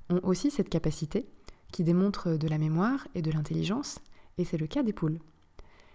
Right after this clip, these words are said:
Elles ont aussi certaines capacités mathématiques, comme d'autres animaux d'ailleurs, des capacités de déduction et de raisonnement, elles ont des modes de communication relativement sophistiqués, elles s'organisent en structures sociales complexes, elles savent parfaitement distinguer les individus les uns des autres,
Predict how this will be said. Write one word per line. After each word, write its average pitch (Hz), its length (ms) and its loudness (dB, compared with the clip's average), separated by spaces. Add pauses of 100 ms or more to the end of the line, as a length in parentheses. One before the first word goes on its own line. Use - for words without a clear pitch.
(240)
Elles 190 240 6
ont 208 60 8
aussi 208 280 2
certaines 190 340 -2
capacités 175 680 0
mathématiques, 165 720 0
comme 160 180 2
d'autres 175 320 2
animaux 165 300 2
d'ailleurs, 202 400 0 (640)
des 196 140 6
capacités 202 540 4
de 185 80 6
déduction 180 640 2
et 170 140 0
de 156 120 0
raisonnement, 165 540 2 (640)
elles 185 300 4
ont 196 100 6
des 180 140 4
modes 185 180 4
de 175 80 0
communication 165 720 2
relativement 170 640 0
sophistiqués, 170 760 0 (640)
elles 175 120 -2
s'organisent 180 460 4
en 160 60 2
structures 170 420 -2
sociales 165 500 0
complexes, 208 640 0
elles 160 100 -4
savent 156 220 -4
parfaitement 208 480 0
distinguer 175 480 0
les 160 120 0
individus 160 460 0
les 160 160 2
uns 165 80 0
des 165 160 0
autres, - 300 -2